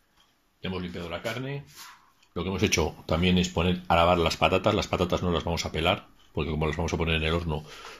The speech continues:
junto con la carne y se van a hacer a la misma,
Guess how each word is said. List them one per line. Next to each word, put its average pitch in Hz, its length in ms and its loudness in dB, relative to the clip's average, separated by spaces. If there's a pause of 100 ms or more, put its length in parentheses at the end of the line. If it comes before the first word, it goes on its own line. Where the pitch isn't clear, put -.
(120)
junto 82 200 -6
con 78 140 -4
la 76 100 -4
carne 80 300 -4
y 73 60 -10
se 76 100 -10
van 80 280 -6
a 80 40 -4
hacer 80 180 -6
a 76 60 -4
la 73 80 -6
misma, 76 480 -8